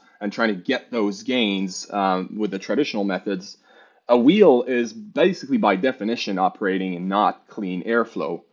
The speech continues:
um, basically turbulent airflow.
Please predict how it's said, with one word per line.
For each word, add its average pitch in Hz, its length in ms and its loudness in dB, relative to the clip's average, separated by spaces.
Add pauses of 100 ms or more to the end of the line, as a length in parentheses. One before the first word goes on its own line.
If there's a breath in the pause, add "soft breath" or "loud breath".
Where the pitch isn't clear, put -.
(380 soft breath)
um, 92 640 2 (560)
basically 120 340 0
turbulent 92 520 -4
airflow. 98 560 -4